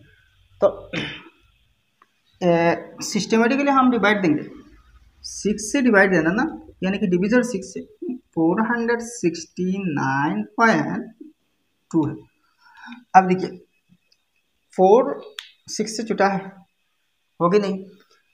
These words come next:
फ़ोर्टी सिक्स, दो डिजिट लेना, फ़ोर्टी सिक्स होगा। फ़ोर्टी सिक्स में सिक्स कितने बार है? seven times है।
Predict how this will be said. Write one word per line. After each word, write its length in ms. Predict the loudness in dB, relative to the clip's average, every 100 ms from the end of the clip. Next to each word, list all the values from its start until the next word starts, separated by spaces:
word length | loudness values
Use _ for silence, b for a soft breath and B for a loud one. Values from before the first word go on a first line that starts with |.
| _
फ़ोर्टी 280 | 0 2 2
सिक्स, 360 | -2 -6 -6 -6
दो 160 | 0 2
डिजिट 300 | 0 -2 0
लेना, 140 | 0
फ़ोर्टी 300 | 2 -2 -4
सिक्स 300 | -8 -10 -12
होगा। 180 | -12 -8 -2
फ़ोर्टी 220 | 0 -2
सिक्स 300 | -6 -8 -6
में 120 | -8
सिक्स 300 | -8 -10 -10
कितने 260 | -12 -4 -2
बार 180 | -2
है? 80 | -4 -10 -16 _ _ _ _ _
seven 280 | -2 -2 -2
times 300 | -6 -10
है। 100 | -16